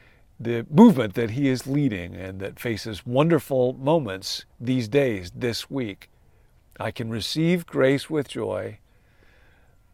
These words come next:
or giving thanks for the pleasant, for the present pleasure, gratitude. So each of these actions, the opportunity of duty to do the right thing,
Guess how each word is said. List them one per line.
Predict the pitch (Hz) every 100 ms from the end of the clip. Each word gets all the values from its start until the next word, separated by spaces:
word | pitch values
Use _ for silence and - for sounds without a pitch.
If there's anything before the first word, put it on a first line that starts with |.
| - _ _
or | - 131 117
giving | 143 139 131
thanks | - 156 156 147 - -
for | - - 135
the | 123
pleasant, | 110 - 143 131 139 - _ _
for | -
the | 117
present | - 151 131 131 127
pleasure, | 117 104 90 87 - _ _ _ _ _ _ -
gratitude. | 104 123 107 - - 101 _ _ _ _ _ _ _ _ _ _ _ _ _ _ _ _ _ _ _ _ _ _ _ _
So | - 156 139 123 _ _ _
each | 165 175 180
of | 151
these | 160 139
actions, | 147 135 120 - 104 101 98 - - _ 131 - 175 - 127 156 - 175 160
the | 135 131
opportunity | 127 147 151 147 143
of | 127
duty | 110 120 107 92
to | 113
do | 117 127
the | 120
right | 120 120
thing, | - 120 107 98